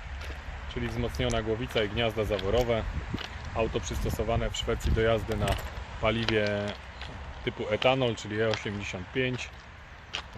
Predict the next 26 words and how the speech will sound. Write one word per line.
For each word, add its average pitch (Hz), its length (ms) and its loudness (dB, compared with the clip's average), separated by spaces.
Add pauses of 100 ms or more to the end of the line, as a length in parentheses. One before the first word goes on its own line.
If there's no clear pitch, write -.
(100)
W 117 40 -6
bardzo 135 280 6
ładnym 120 300 4
kolorze 120 500 4
egzemplarz, 110 640 2 (1200)
tak 95 100 -2
jak 95 140 0
widzicie 95 360 -4
na 98 100 -4
filmie. 98 340 -4 (1200)
Tutaj 107 200 2
macie 104 220 -4
to 104 160 -2
oznaczenie 95 500 -4
F - 160 -4
T. 127 240 2 (2250)
Także 101 220 -4
auto 110 160 -4
ma 107 140 -2
wzmocnioną 143 440 -2
głowicę, 135 340 0
gniazda 123 300 2
zaworowe, 113 380 0
dużo 110 200 -2
lepiej 110 220 -2
będzie, 101 360 -2